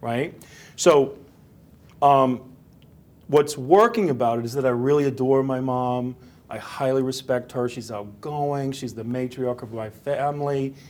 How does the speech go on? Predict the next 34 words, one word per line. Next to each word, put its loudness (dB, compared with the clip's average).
And 0
she's -10
like 2
one -2
of 0
my 2
best 0
friends. -12
And 0
yet, 4
as -4
much 2
as 2
I 6
adore 2
my 0
mom, 0
when 2
I 2
go 6
home 0
to -2
visit -2
her, 2
I 4
find 2
myself 0
being -4
annoyed -4
with -14
her -6
attention -10
and -12
care -8